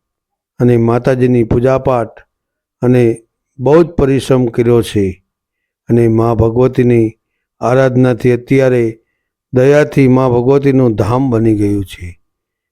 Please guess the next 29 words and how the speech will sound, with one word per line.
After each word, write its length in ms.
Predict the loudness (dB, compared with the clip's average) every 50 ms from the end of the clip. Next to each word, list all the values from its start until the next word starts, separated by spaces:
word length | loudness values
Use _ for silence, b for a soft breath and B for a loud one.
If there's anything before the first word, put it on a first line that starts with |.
| _ _ _
અને 340 | 0 2 2 2 0 -2 -6 _ _ -2
આ 100 | -2 -2
જોયો, 680 | 0 0 2 4 4 4 4 4 2 0 -4 -8 _ _ _ _ _ _ _ _ _ _ _ _ _ _
લોકો 340 | -2 -2 -2 0 -2 -2 -2
કેવા, 560 | -4 -4 -2 0 2 2 2 2 0 -2 -4 -8 -14 _ _ _ _ _ _ _ _ _ _ _ _ _ _ _ _ _ _ _ _ _ _ _ _ _ _ _ _ _ _ _ _ _ -20 -20 -20 _ 0
કેવા 280 | 2 4 4 4 4
કામ 320 | 2 0 -2 0 2 2 2
લઈ 140 | 2 2
માતા 360 | 2 2 0 0 -2 -2 -4 -2
પાસે 320 | -2 0 0 0 0 0
આવે 280 | 0 2 2 0 0 0
છે 420 | -2 0 0 0 0 -2 -6 _ _ _ _ _ _ _ _ _ _ _ _ _ _
અને 180 | 0 2 2 2
માતા 400 | 2 2 0 -2 -2 -2 0 0
એનું 240 | 0 0 -2 -2 -4
કામ 300 | -2 -2 0 0 0 -2
કરે 360 | -2 -2 0 0 0 0 0
છે. 360 | -2 -8 -12 -14 -14 -16 _ _ _ _ _ _ _ _ _ _ _ _ _ _ _ _ 0
રોતા 380 | 0 0 2 2 2 2 2
લોકો 380 | 4 2 2 0 0 0 0 0
અહીંયા 240 | 2 0 0 0 0
આવે 200 | 0 0 0 0
છે 100 | 0 -2
અને 160 | 0 0 0
હસતા 420 | -2 -2 -4 -6 -4 -2 -2 0
માળી 320 | 0 0 0 0 0 0 0
પાસેથી 560 | 0 0 0 2 0 0 -2 -2 -2 0 0
જાય 260 | 2 2 2 2 0
છે. 380 | -2 -2 -4 -6 -6 -6 -8